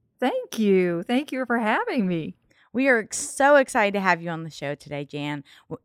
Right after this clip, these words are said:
Speaker 2: each episode, we talk about so many of the great things that Southwest Louisiana has to offer,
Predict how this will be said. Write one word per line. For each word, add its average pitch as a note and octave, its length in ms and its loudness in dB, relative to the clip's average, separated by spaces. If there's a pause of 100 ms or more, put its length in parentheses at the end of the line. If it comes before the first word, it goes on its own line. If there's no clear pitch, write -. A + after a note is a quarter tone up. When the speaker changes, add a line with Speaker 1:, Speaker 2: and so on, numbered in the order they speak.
Speaker 2:
each C#4 320 -2
episode, E3 420 -8
we G3 140 -6
talk F3 260 -4
about D#3 300 -6
so G3 100 -10
many G3 200 -6
of F#3+ 60 -10
the F#3 60 -8
great F#3 420 -6
things F3+ 340 -6
that - 200 -8
Southwest E3+ 540 -4
Louisiana E3 500 -8
has D3+ 320 -8
to - 160 -20
offer, G3+ 400 -4